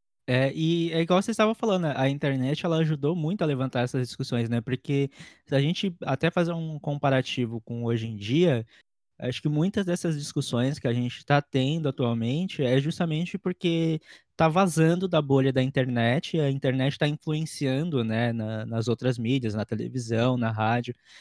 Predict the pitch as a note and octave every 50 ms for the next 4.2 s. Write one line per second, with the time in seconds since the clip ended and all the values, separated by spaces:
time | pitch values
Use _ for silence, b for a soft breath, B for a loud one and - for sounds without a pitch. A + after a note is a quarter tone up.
0 | B B B _ B2+ B2 B2 C3 - - - D3+ C#3+ C#3+ C#3+ - - C3+ C#3 D#3+
1 | - - F3 D3+ D3 C#3+ D3 D3 C#3 B2 C#3+ C#3 C3+ C3+ C3+ B2+ B2+ B2+ B2 B2+
2 | C3+ A#2+ A2+ A#2 - - A2 G#2+ G#2+ A2+ B2+ B2 - - - A2 A2+ G#2+ A2 A2
3 | A2 G#2+ - - B2 A#2 A#2+ B2 A#2 - - B2 A#2+ A2+ - - C3 A#2+ B2 B2+
4 | C3 C3 B2 A#2